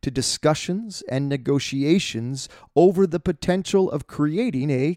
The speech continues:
Canadian version of the show. There was no way that there could be a strictly Canadian Sesame Street.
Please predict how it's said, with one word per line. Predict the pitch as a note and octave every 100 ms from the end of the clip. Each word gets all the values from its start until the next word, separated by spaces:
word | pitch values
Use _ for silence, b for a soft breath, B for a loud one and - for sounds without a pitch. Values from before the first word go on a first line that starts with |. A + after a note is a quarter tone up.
| -
Canadian | F3 C#3+ B2 C3 C#3+ D#3 D3+
version | B2 A#2+ A#2 C#3+ C3+
of | - A2+ A2+
the | B2+
show. | - - G#3+ - A#2 _ _ _ _ _ _ _
There | - F#3+
was | G3+ A3+ A3 - b b
no | D3 G3+ A#3
way | G#3 G3+ G#3+ D3
that | B2 C3
there | D3+ D3
could | - C#3+
be | C#3+
a | C3+
strictly | - - F3 _ D3+
Canadian | D3 - C3 C3 B2+ B2
Sesame | A#2 C3 A#2+ A#2+ A#2
Street. | - - E3 B2